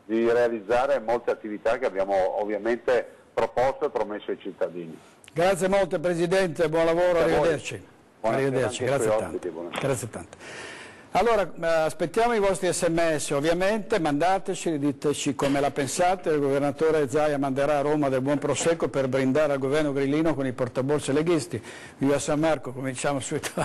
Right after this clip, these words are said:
Speaker 2: <laughs> con le, con le polemiche. Allora, ehm, dicevo,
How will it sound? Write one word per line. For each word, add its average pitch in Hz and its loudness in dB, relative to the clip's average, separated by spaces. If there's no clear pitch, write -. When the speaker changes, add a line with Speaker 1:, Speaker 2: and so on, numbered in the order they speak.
Speaker 2:
<laughs> - -10
con - -2
le, - -6
con 156 -2
le 151 2
polemiche. 139 -2
Allora, 170 2
ehm, 135 -2
dicevo, 139 0